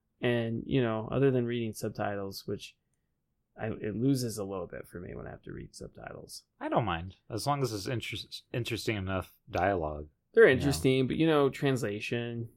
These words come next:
Speaker 1: you, there's always something lost.
Speaker 2: Yeah.
Speaker 1: You know, and it would be really cool to see this movie, an American version of this movie. I think would be really cool. I think if it, if it's done right,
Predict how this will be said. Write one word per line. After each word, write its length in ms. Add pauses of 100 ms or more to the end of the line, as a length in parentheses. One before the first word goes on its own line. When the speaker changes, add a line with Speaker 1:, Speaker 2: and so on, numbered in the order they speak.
(400)
Speaker 1:
you, 240
there's 180
always 320
something 420
lost. 380
Speaker 2:
Yeah. 340 (760)
Speaker 1:
You 120
know, 400 (480)
and 140
it 80
would 140
be 100
really 440
cool 760
to 80
see 220
this 300
movie, 520 (580)
an 80
American 360
version 280
of 60
this 180
movie. 320
I 40
think 200
would 120
be 160
really 360
cool. 380 (460)
I 40
think 240
if 140
it, 180 (200)
if 180
it's 160
done 280
right, 340